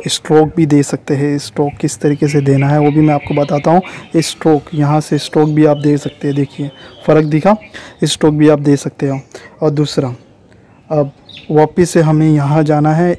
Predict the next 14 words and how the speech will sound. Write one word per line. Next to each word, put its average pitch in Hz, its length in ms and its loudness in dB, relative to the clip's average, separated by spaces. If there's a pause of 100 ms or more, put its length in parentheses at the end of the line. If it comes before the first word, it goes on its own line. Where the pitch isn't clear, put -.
import 147 400 0
पे 151 120 0
जाना 143 240 0
है 165 220 0 (440)
और 139 380 -4 (120)
यहाँ 147 320 -2
से 147 180 -2
gallery 147 460 2
में, 170 200 0 (1900)
gallery 147 480 2
में 160 140 4
जाने 143 260 0
के 151 140 0
बाद 151 260 -2